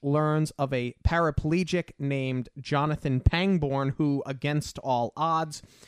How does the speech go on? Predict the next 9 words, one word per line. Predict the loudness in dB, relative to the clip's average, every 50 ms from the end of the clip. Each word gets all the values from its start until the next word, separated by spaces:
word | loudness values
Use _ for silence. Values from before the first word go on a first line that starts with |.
| -4 0
regained | 2 2 2 2 0 0 0 2 2 0 0 -2 -4
the | -6 -6 -6
use | -4 -4 -4 -4 -4 -4 -6 -8
of | -8 -8 -8
his | -6 -8 -10 -8
arms | -6 -2 -2 0 0 0 0 -2 -4 -4 -6
and | -4 -2 -2 0 0
legs | 0 0 -2 -2 -4 -6 -6 -8 -10 -12 -16 -20 -20 -20 -20 -20 _ _ -2
inexplicitly. | 0 0 0 0 -2 -4 -8 -8 -8 -6 -4 -2 -2 -2 -2 -4 -6 -8 -8 -10 -12 -14 -14 -14 -18